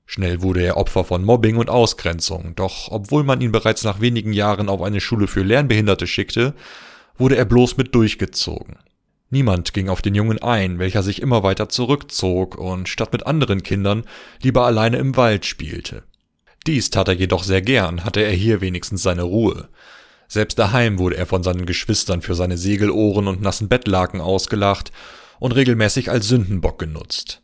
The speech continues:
Jedes Mal, wenn es zu Hause Ärger gab, hieß es, „Das war der Achim“, und ohne weitere Rückfragen zückte Vater Gürtel und Rohrstock.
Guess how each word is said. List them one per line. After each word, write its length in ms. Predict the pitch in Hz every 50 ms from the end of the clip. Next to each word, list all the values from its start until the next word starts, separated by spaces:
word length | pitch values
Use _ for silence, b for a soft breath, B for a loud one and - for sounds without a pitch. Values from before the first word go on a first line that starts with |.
| _ _ _ _ _
Jedes 460 | _ - 107 123 151 151 151 147 -
Mal, 360 | - 104 95 85 80 82 87 -
wenn 120 | 80 87
es 140 | 90 - -
zu 100 | - 98
Hause 260 | 101 104 98 92 101 -
Ärger 260 | 104 104 98 92 95
gab, 360 | 92 90 95 95 95 95 -
hieß 240 | - - 104 92 -
es, 240 | 101 98 90 - B B B B B B B B -
„Das 140 | 92 87
war 80 | 95 98
der 200 | 95 98 98 -
Achim“, 440 | 120 - - 110 90 85 82 80 80 - -
und 360 | - 107 92 90 90 90 -
ohne 300 | - - 147 143 139 131
weitere 300 | 117 139 131 127 - -
Rückfragen 800 | 120 104 113 123 - - - - - 87 87 87 90 95 98 95
zückte 280 | - - 110 - - 101
Vater 360 | - - 104 98 92 - 98
Gürtel 380 | 95 92 107 101 - - 113 98
und 180 | - 113 107
Rohrstock. 680 | - 104 95 85 - - - - - - - - - _